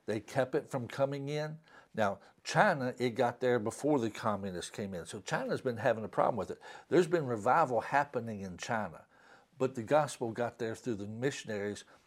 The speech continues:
before communism took over. But nations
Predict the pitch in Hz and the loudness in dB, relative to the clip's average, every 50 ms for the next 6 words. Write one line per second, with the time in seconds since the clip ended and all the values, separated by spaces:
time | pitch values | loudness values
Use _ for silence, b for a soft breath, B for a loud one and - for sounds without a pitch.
0 | B B - - - - - - 110 - - 120 110 104 104 - 123 127 127 127 | B B -20 -20 -20 -8 -2 -2 -2 0 0 2 0 0 0 -2 -2 -2 -2 -2
1 | 120 107 107 104 101 - 101 98 - 110 101 - 113 110 104 90 - - - - | -2 -4 -4 -4 -4 -6 -8 -10 -10 -10 -6 -2 0 0 0 -2 -4 -10 -16 -20
2 | _ _ _ _ _ _ _ _ b b b b b b b b b b b b | _ _ _ _ _ _ _ _ b b b b b b b b b b b b
3 | b b b b - 117 135 139 135 127 139 156 190 185 - - 185 175 170 165 | b b b b 0 2 2 2 4 4 4 6 6 4 2 -2 -4 -4 -4 -6
4 | 160 156 - | -8 -8 -10